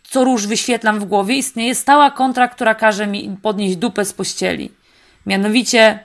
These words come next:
przelew dziesiątego. Tak więc idę, mimo poniedziałku. Mimo dojmującej, leżącej u samej podstawy piramidy Maslowa,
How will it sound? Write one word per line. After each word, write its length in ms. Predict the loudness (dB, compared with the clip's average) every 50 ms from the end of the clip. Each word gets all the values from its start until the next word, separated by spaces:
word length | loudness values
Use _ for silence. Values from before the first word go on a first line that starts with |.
| _ _ -8
przelew 440 | -4 2 4 6 8 8 8 6 2
dziesiątego. 760 | 0 -6 -6 -6 -6 -8 -6 -6 -6 -8 -8 -12 -14 -16 _ _ _ _ _ _ _ _ -20 -20 _ _ _ _ _
Tak 180 | 0 0 2 4
więc 200 | 2 2 4 4
idę, 300 | 4 4 4 2 2 0 -4 _ _ -6
mimo 300 | 0 0 2 2 2 2
poniedziałku. 760 | 0 0 -2 -2 -2 0 2 2 2 0 -4 -10 -16 -18 _ _ _ _ _ _ _ -4
Mimo 320 | 0 4 4 6 6 4
dojmującej, 1040 | 4 6 4 6 6 6 6 6 6 6 6 6 6 4 2 0 2 2 2 4 4
leżącej 520 | 2 2 2 2 2 2 2 0 -2 -2
u 80 | -2 -2
samej 420 | -2 0 0 0 2 2 0 -2
podstawy 520 | -2 -4 -6 -2 4 6 6 6 6 2
piramidy 460 | -4 -2 -2 0 0 0 0 -2 -2 -2
Maslowa, 560 | -2 -2 -4 -2 2 4 6 8 8 6